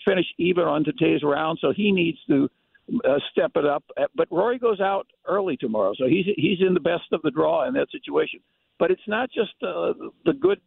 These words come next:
trio at the top. It's really a good leaderboard. Uh, even the amateur, uh, Bennett, is, is up there in, in the mix.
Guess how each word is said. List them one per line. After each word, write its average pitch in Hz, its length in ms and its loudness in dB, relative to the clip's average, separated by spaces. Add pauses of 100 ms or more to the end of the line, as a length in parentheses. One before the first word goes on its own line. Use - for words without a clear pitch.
(460)
trio 185 340 2
at 113 80 -2
the 135 80 -8
top. 139 300 -2
It's - 240 -6
really 196 440 2
a 165 60 -2
good 156 200 0
leaderboard. 123 520 2 (380)
Uh, 156 200 2
even 277 260 0
the 208 160 2
amateur, 180 460 -2 (120)
uh, 135 140 2
Bennett, 156 380 0
is, 123 160 -4 (100)
is 131 260 2
up 135 160 0
there 135 220 2
in, 139 260 -2
in 143 200 2
the 131 60 4
mix. 131 280 0